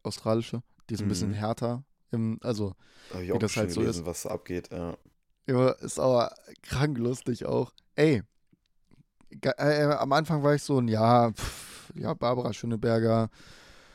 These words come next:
Speaker 1: ja, ähm, aber Barbara Schöneberger ist auch die einzige, die ich da nicht lustig finde. Also aus diesem ganzen Ensemble, ich liebe Kurt Krömer,
Speaker 2: Ja.
Speaker 1: ich liebe Max Giermann, ich, äh, liebe Teddy,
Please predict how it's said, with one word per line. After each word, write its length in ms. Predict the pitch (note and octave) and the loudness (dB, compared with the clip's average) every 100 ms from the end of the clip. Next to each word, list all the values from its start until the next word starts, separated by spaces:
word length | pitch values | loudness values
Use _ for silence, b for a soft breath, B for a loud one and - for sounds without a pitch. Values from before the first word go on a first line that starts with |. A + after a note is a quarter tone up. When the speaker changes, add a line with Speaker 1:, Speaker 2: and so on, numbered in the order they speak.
| B B B B2 A#2 F#2+ B B B | B B B -4 -4 -4 B B B
Speaker 1:
ja, 400 | G#2+ G#2+ G#2+ G#2+ - _ _ _ _ | -2 2 2 0 -4 _ _ _ _
ähm, 460 | B2+ A#2 A2 G#2+ G#2 _ _ _ _ _ | 2 4 4 0 -4 _ _ _ _ _
aber 180 | C#3 C3+ | 2 6
Barbara 300 | C#3 D3 D3 | 6 6 4
Schöneberger 440 | C#3 D#3 D3 C#3 C#3+ | 4 0 2 2 2
ist 100 | C3+ | -2
auch 80 | C3 | -4
die 120 | - | -2
einzige, 400 | C#3 D#3 C#3 B2 | 0 -2 -2 -4
die 180 | A#2 A2+ | -2 -4
ich 80 | G#2 | 0
da 260 | A#2 A2+ | 2 2
nicht 220 | A#2 A#2 C3+ | 0 -4 -4
lustig 280 | C3 A2 | -6 -6
finde. 300 | - A2+ A#2 B2+ _ _ _ _ _ _ _ _ _ _ _ _ _ _ | -8 -8 -8 -10 _ _ _ _ _ _ _ _ _ _ _ _ _ _
Also 200 | - B2+ | 4 4
aus 200 | C3+ C#3 | 4 0
diesem 160 | - C#3 | -2 -2
ganzen 240 | D#3+ - | -2 -2
Ensemble, 580 | E3 C#3+ D3+ D3 B2+ C#3 B B C#3 | -4 -2 0 2 2 2 B B -18
ich 160 | - A2 | -12 -8
liebe 420 | A#2+ C3 F3 G3 F3+ | -6 -6 -2 0 2
Kurt 260 | D#3 D3+ | 0 -4
Krömer, 440 | - C#3+ C3+ C#3+ A3+ - B B | -2 0 0 -2 -6 -16 B B
Speaker 2:
Ja. 120 | G#3+ | -4
Speaker 1:
ich 160 | D#3+ A#2 | -4 -4
liebe 280 | C3+ F3 F#3 | -4 2 2
Max 320 | E3+ E3+ - | 2 -6 -8
Giermann, 520 | C3 B2+ A#2+ C3 E3 b b b - | -2 0 0 0 -4 b b b -8
ich, 280 | C3+ - | -8 0
äh, 240 | C3+ B2+ B2 | 2 4 4
liebe 360 | C3+ C3+ E3 E3+ | 2 2 2 2
Teddy, 480 | - D#3 D3 D#3+ | 0 0 0 -2